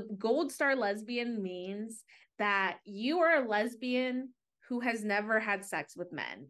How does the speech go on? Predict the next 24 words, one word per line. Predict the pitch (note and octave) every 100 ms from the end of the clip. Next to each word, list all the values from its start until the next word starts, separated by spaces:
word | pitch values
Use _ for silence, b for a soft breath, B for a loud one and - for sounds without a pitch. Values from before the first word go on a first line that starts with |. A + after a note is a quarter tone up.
| -
who | A3
has | G3 G3
never | F3+ F#3
been | F3
in | E3+
a | E3+
relationship | F#3+ B3+ C#4 C#4+ B3+ C4
with | B3 B3
men. | A#3+ A#3+ A#3 A3+ A3 B B
Very | F#3+ A3+ A#3 A#3
early | A3+ A#3 G3+
on, | G3 G3 G3 G3 b b -
you | G3+
knew | G3 G3 G3 G3+ G3+ G3+ G#3 G#3 b -
you | F#3+ F#3+ F#3+ F#3 F#3 F3+ F3 _ _ _
dated, | G3 F#3 F3+ F3+ F3 G3
like, | F#3 F3+ F#3 F#3+ -
you | G3 A3
knew | A#3 B3+
you | A#3+ G#3+
were | G3 F#3 -
attracted | G3+ G#3 G#3 G#3
to | G3+
women, | F#3+ F3+ E3+ E3+ E3+